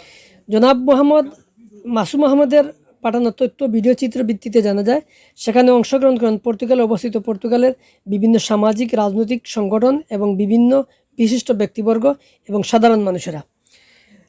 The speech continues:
"আমরা অভিবাসী কিন্তু অপরাধী নই, আমাদের নিরাপত্তা, ন্যায় বিচার এবং মর্যাদা নিশ্চিত করুন" এই স্লোগানকে সামনে রেখে এবং মোহাম্মদ মাহবুবুল আলমের হত্যাকাণ্ডের যথাযথ বিচার দাবিতে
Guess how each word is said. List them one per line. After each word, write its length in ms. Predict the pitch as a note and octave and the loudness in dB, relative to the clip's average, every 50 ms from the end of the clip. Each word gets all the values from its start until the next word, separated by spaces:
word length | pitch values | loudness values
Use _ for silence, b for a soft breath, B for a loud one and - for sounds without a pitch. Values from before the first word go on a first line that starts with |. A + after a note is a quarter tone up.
| b b | b b
"আমরা 320 | - C4 C#4+ D#4 D#4 E4+ D#4+ | 2 4 4 6 6 6 6
অভিবাসী 540 | D4 B3+ D4+ D#4 D4 D#4+ C#4 - F4+ F#4 | 6 6 4 2 4 2 2 2 0 -4
কিন্তু 360 | F4 _ - C4+ B3 G3+ C#4 C#4 | -4 _ -6 -6 -6 -6 -6 -6
অপরাধী 420 | A#3+ A3 - D4 D4 C#4+ B3 C4 | -4 -2 0 0 0 0 0 0
নই, 280 | A#3 A3+ A#3+ C4+ D4 E4 _ | 0 0 0 -2 -4 -6 _
আমাদের 360 | - A3 A3+ B3 A3+ B3 A#3+ | -4 0 0 2 4 4 4
নিরাপত্তা, 640 | A3 G#3+ A3 A#3 A3+ C4+ C4+ B3+ - - D#4+ E4 E4+ E4 | 4 4 2 2 2 2 0 0 0 -6 -8 -8 -6 -4
ন্যায় 200 | A#3 A3 A3+ A3+ | 0 2 2 2
বিচার 380 | G#3+ B3+ A#3+ - C#4 C4+ C4 C4+ | 2 0 -2 0 0 -2 -2 -2
এবং 400 | - A#3+ G#3 G#3+ G#3+ G#3+ A#3 A#3+ _ _ _ _ _ - | -4 -6 -2 0 0 0 -2 -4 _ _ _ _ _ -6
মর্যাদা 500 | A3 G#3 G#3 G3+ F#3+ G3+ B3 A#3 C4+ D4+ | -2 0 0 0 2 2 2 4 2 0
নিশ্চিত 400 | C#4 A#3 A3 - - - C4 A#3 - | 0 0 0 -2 -2 -4 -6 -4 -2
করুন" 200 | - B3+ B3+ C4 - | 0 0 0 0 0
এই 100 | C4 A#3 | 0 -2
স্লোগানকে 480 | - - B3+ B3 B3 C4 C4 B3+ B3+ B3 | 0 2 0 2 2 2 0 0 0 -2
সামনে 380 | - A#3+ A#3+ B3 C4 B3+ A#3+ | 0 0 0 2 2 2 2
রেখে 280 | A3 A3 G3+ - C#4+ D4 _ b b b b | 2 0 -2 -4 -8 -10 _ b b b b
এবং 220 | b G#3+ A3 A3 A3 | b -4 -2 0 0
মোহাম্মদ 380 | G#3+ F#3+ G#3+ B3+ C4 C4 G#3+ | 0 0 0 2 2 2 2
মাহবুবুল 500 | G#3+ A3 G#3 F3 A3 A3 C#4 C4+ D4+ D4 | 2 0 0 0 -2 -2 -2 0 0 -2
আলমের 320 | D4 C4+ A#3+ A#3+ A#3 A#3+ A3 | 0 0 0 2 2 2 0
হত্যাকাণ্ডের 600 | E3+ A3+ - - - C4 A#3 B3+ A#3 G#3+ A3+ G#3 | -2 -4 -6 -4 -4 -2 0 0 0 0 0 0
যথাযথ 420 | G3+ A3 - A#3 A3+ A#3 A3+ - | 0 -2 -2 0 -2 0 0 0
বিচার 420 | A#3 G#3 F#3+ G#3+ G3 - B3 C4 C#4+ - b b b b b b b | -2 -2 -2 -2 0 2 2 2 2 0 b b b b b b b
দাবিতে 440 | G#3 G3+ G#3 G#3+ C4 A#3 - E4 E4+ | -2 -2 0 0 0 0 0 0 0